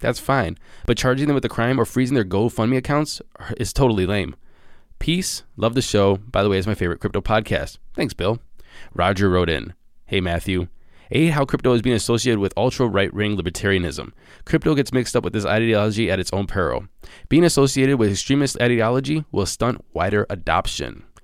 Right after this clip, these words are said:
Jameson Lopp tweeted this morning, "Attention liberals, Bitcoin is your best shot at preventing conservatives from abusing their power to stop your financial support of your activist organizations." He then tweeted,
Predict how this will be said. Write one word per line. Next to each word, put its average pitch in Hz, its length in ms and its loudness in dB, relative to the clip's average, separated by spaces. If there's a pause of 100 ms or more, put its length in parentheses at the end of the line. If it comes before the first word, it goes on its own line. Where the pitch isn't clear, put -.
(260)
Jameson 95 340 -2
Lopp 104 200 2
tweeted 147 260 4
this 120 120 0
morning, 104 380 2 (500)
"Attention 110 360 0
liberals, 92 420 2 (180)
Bitcoin 107 320 0
is 98 100 2
your 101 60 2
best 107 240 0
shot 92 280 -2 (120)
at - 120 -2
preventing 143 280 2
conservatives 127 600 2 (120)
from 117 140 -2
abusing 151 380 2
their 147 100 2
power 127 240 2
to 110 80 0
stop 127 300 2
your 131 80 -4
financial 113 340 0
support 101 420 0
of 95 120 -2
your 90 100 -4
activist 101 480 -2
organizations." 92 800 -2 (640)
He - 100 -6
then 87 200 -4
tweeted, 95 400 0